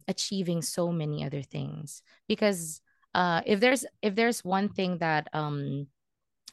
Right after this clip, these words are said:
actually, like, also helped me with, like, this point of my career, it's noticing the ego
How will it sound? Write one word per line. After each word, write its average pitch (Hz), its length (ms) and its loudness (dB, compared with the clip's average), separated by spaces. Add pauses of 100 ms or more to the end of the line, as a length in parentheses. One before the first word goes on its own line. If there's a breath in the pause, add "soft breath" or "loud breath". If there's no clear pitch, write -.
actually, 175 680 0 (600)
like, 170 220 2
also 175 340 2
helped 170 320 0
me 170 140 -2
with, 151 300 -2 (120)
like, 151 160 -2 (240)
this 165 240 0
point 170 320 0
of 156 120 0
my 147 120 0
career, 156 400 -2
it's - 300 -6 (400)
noticing 202 520 2
the 170 100 -6
ego 180 560 0